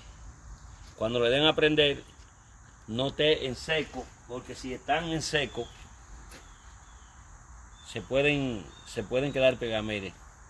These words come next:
ustedes le dan la vuelta para que ella coja su cosa y vuelven. La de aceite, lo, lo, los rines de aceite, el sacao va de este lado, del lado del bulón, y la otra va del ot-, así mismo, pero del lado arriba.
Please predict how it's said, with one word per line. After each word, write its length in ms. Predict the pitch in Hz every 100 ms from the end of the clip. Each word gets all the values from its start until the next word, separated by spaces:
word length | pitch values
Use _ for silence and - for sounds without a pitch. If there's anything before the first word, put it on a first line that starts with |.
| - -
ustedes 400 | 104 - 120 131
le 60 | 127
dan 180 | 123 117
la 80 |
vuelta 400 | 107 123 160 139
para 100 | 113
que 80 | 113
ella 140 | 123 117
coja 180 | 117
su 160 | 113 113
cosa 400 | 139 156 143 120 - - - - - -
y 140 | 104
vuelven. 580 | 104 120 147 139 139 120 - - - -
La 160 | 127
de 100 | 151
aceite, 440 | 135 180 180 143 143
lo, 280 | 139 127
lo, 240 | 120 120 117
los 240 | 117 117
rines 240 | 147 165 175
de 60 |
aceite, 480 | 160 156 135 120 117 - - - - - - - - -
el 100 | 120
sacao 460 | 113 131 156 160 156
va 100 | 147
de 80 | 151
este 160 | 151
lado, 180 | 147 147
del 100 | 139
lado 120 | 139
del 80 | 143
bulón, 320 | 147 151 147
y 80 | 139
la 140 | 131 131
otra 260 | 151 147
va 160 | 135 143
del 180 | 139 135
ot-, 300 | 151 - 127
así 300 | 123 - 170
mismo, 320 | 165 143 131
pero 140 | 120
del 140 | 117 117
lado 220 | 127 117
arriba. 380 | 98 95 82